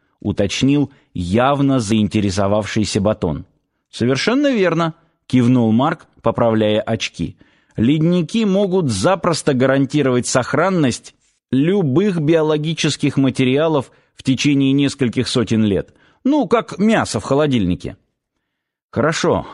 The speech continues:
а вы подумали, как швартоваться будем?" Снова подал голос Лобачёв. "Вы о чём?" озадачился Ежи. "Грозный — судно не из маленьких.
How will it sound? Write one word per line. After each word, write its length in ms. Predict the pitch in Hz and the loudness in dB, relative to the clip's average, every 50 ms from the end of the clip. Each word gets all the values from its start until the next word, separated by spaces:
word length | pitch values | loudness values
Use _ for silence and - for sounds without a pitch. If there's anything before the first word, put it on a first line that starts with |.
| - | -8
а 220 | - 98 104 110 127 | -4 -2 -2 0 0
вы 160 | 165 208 214 | 0 -2 -2
подумали, 640 | - 190 185 180 180 233 247 233 208 165 131 113 107 | 0 -2 0 0 0 0 2 2 2 2 0 0 0
как 240 | - 160 156 - | -2 -2 -4 -2
швартоваться 840 | - - 139 147 156 147 - - 175 180 180 151 107 - - - 104 | -4 -2 0 0 0 0 0 0 0 2 0 0 -2 -4 -4 -4 -2
будем?" 460 | 104 120 139 120 95 82 71 - - - _ _ _ _ _ | 0 0 0 0 0 -2 -2 -4 -8 -14 _ _ _ _ _
Снова 460 | - - - 117 123 135 156 156 151 123 | -14 -4 -2 0 2 2 2 2 0 -2
подал 360 | - - 120 113 120 117 113 | -2 -2 0 0 0 0 0
голос 400 | 104 110 110 110 110 107 - - | 2 2 2 2 2 0 -2 -2
Лобачёв. 640 | 110 110 101 110 113 - - 98 82 67 - - _ _ _ _ _ _ _ _ | -2 0 0 0 -2 -2 -2 -4 -4 -6 -8 -14 _ _ _ _ _ _ _ _
"Вы 440 | - 110 95 95 98 113 127 139 156 | -8 -8 -4 -2 -2 0 0 0 0
о 60 | 170 | -2
чём?" 420 | 170 - - 190 165 113 90 - - _ _ _ _ _ _ - | -2 -2 -2 0 0 0 -2 -4 -6 _ _ _ _ _ _ -4
озадачился 720 | 104 107 101 120 120 107 110 98 - - 107 98 - - 117 | -2 0 2 2 2 2 0 0 0 -2 -4 -4 -2 -2 0
Ежи. 460 | 113 113 113 104 87 82 80 67 - _ _ _ _ _ _ _ _ _ _ _ _ _ | 0 2 0 0 0 -2 -6 -8 -10 _ _ _ _ _ _ _ _ _ _ _ _ _
"Грозный — 1080 | - 101 101 98 104 110 117 131 160 180 196 175 160 170 185 180 151 127 104 80 71 | -8 -6 -4 -2 -2 0 0 0 0 0 0 0 0 0 0 0 0 0 0 -2 -4
судно 560 | - - - - 143 147 147 143 156 160 151 | -6 -8 -6 -2 -2 -2 0 0 0 0 0
не 340 | 147 147 147 147 147 147 139 | 0 0 0 0 2 2 2
из 140 | 127 107 101 | 0 0 0
маленьких. 1000 | 117 117 117 120 120 120 127 123 123 120 117 101 - - 104 85 76 - - - | 2 2 2 2 0 0 0 0 0 0 0 -2 -2 -2 -4 -4 -4 -6 -14 -20